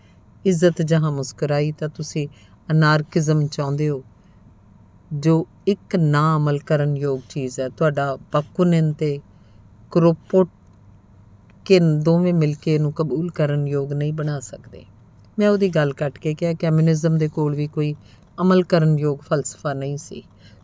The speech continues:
ਲੋਕ ਉਹਨੂੰ دیਵਾਨਿਆਂ ਦਾ ਇੱਕ ਧੁੰਦਲਾ ਜਿਹਾ ਖਾਬ ਸਮਝਦੇ ਸੀ, ਪਰ ਉੱਨੀਵੀਂ ਸਦੀ 'ਚ ਕਾਰਲ ਮਾਰਕਸ ਨੇ ਇਹਨੂੰ ਇੱਕ ਅਮਲ ਕਰਨ ਯੋਗ ਆਰਥਿਕ ਪ੍ਰਬੰਧ ਦੀ ਸੂਰਤ ਵਿੱਚ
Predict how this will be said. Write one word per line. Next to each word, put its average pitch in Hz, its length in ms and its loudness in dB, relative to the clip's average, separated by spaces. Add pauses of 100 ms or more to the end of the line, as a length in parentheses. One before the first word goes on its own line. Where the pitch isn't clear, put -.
ਲੋਕ 175 260 4
ਉਹਨੂੰ 170 180 4
دیਵਾਨਿਆਂ 151 640 0
ਦਾ 147 140 0
ਇੱਕ 139 140 -2 (400)
ਧੁੰਦਲਾ 151 400 2
ਜਿਹਾ 151 180 0
ਖਾਬ 143 320 -2
ਸਮਝਦੇ 151 480 -4
ਸੀ, 180 180 -6
ਪਰ 160 180 -2
ਉੱਨੀਵੀਂ 165 360 2
ਸਦੀ 143 340 -4
'ਚ - 80 -14
ਕਾਰਲ 143 340 -2
ਮਾਰਕਸ 139 400 -6
ਨੇ 139 200 -6 (440)
ਇਹਨੂੰ 185 200 4
ਇੱਕ 175 160 -4 (160)
ਅਮਲ 185 220 4
ਕਰਨ 156 340 0
ਯੋਗ 143 260 -2
ਆਰਥਿਕ 147 440 -4
ਪ੍ਰਬੰਧ 147 380 -4
ਦੀ 151 100 -4
ਸੂਰਤ 143 480 -6
ਵਿੱਚ 131 280 -8